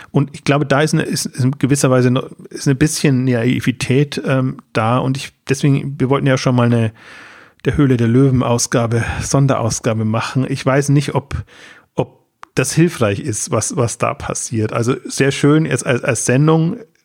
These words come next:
die jetzt verdeutlicht, Gründen und Unter-, Unternehmertum ist etwas, was, was irgendwie Relevanz hat. Aber was da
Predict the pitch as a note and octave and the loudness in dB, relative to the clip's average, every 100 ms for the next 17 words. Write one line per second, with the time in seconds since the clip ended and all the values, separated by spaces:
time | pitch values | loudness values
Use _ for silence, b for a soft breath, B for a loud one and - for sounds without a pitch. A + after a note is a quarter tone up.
0 | - C#3 C3+ C#3+ - - - B2+ B2 C3 | -4 -2 -2 -4 -6 -6 -2 0 0 0
1 | C3 - - _ _ _ _ _ - - | -2 -4 -20 _ _ _ _ _ -20 -20
2 | _ _ _ _ - C3+ D3+ D3 C#3 C#3+ | _ _ _ _ -2 2 2 2 2 2
3 | B2 B2 - D#3+ C3 A#2 C3+ C#3+ C#3 C#3 | 2 0 0 -2 0 2 4 2 2 2
4 | C3 - - - - A#2+ - G#2+ - - | 2 2 -2 -2 -2 -4 -2 -2 -2 -8
5 | - _ _ _ _ _ _ _ - A2 | -10 _ _ _ _ _ _ _ -6 -6
6 | - C#3+ A2+ A2 G#2+ G2+ _ _ b b | -2 -2 -2 -2 -2 -4 _ _ b b
7 | b C3+ B2 G#2 B2 G#3+ - C#3 - - | b 0 2 2 0 0 0 -2 -2 -8
8 | B B B B B B B _ _ _ | B B B B B B B _ _ _
9 | _ _ _ _ - C3+ E3 A#2 A#2 - | _ _ _ _ -4 0 2 2 0 0
10 | A#2 A#2+ - | 0 0 -4